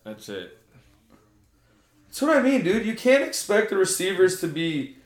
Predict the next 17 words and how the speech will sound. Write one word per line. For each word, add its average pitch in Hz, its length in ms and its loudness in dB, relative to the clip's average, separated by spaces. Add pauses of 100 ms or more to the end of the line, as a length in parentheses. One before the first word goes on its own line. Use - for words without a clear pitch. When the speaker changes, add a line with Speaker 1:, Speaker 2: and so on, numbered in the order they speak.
(360)
Speaker 2:
I 196 100 6
don't 262 160 8
know 254 180 8
what 214 180 6
else 233 300 6
you 196 100 -4
want. 196 300 0
Look 208 180 4
at 254 200 2
the 233 100 0
zones. 175 460 0
They're 175 120 4
running 226 320 2
these 185 240 -2
nickel 185 380 0
packages 156 640 0
because 156 500 0